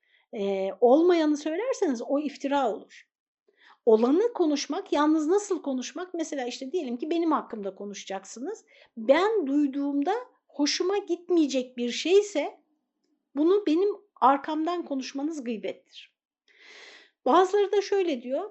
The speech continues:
"Ben konuşurum çünkü yüzüne de söyledim." diyor. Yüzüne söylemiş olsanız bile gıybettir.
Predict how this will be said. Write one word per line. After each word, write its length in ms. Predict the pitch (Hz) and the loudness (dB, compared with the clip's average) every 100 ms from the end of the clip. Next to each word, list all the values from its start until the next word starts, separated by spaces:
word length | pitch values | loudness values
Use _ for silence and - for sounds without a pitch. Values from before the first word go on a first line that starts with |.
| - | -2
"Ben 220 | 311 349 | 0 0
konuşurum 580 | 359 359 359 - 415 415 415 | -2 -2 0 0 0 0 -2
çünkü 280 | 339 320 | -4 -2
yüzüne 480 | 339 311 285 311 330 | 0 2 4 4 6
de 100 | 240 | 2
söyledim." 580 | 202 196 170 180 147 - | 2 -4 -4 -8 -12 -20
diyor. 200 | - 185 | -20 -6
Yüzüne 420 | 240 277 349 415 440 | 0 2 2 0 0
söylemiş 500 | 381 339 339 381 - | -4 -2 -2 -4 -4
olsanız 600 | 294 311 320 339 359 277 | -2 -2 -2 -2 0 -2
bile 160 | 208 185 | -4 -6
gıybettir. 880 | 180 175 180 - _ - - - | -6 -10 -10 -18 _ -20 -18 -18